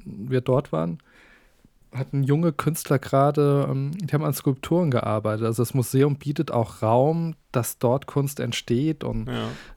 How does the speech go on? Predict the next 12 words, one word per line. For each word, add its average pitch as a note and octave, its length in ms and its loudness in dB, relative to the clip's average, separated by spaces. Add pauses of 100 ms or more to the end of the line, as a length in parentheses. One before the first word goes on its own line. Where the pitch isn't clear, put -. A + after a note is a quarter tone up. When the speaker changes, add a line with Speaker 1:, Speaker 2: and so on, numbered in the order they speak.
(500)
Speaker 1:
die, C3 240 2
die C3 200 -6
l-, A#2 260 -4 (420)
leben C3+ 420 4
das. G2+ 280 -4
Und A2 100 -4
es A2 80 -4
ist A2+ 160 -8
nicht - 260 -4
nur A#2+ 200 0
so A2+ 280 0
ein A2 320 -4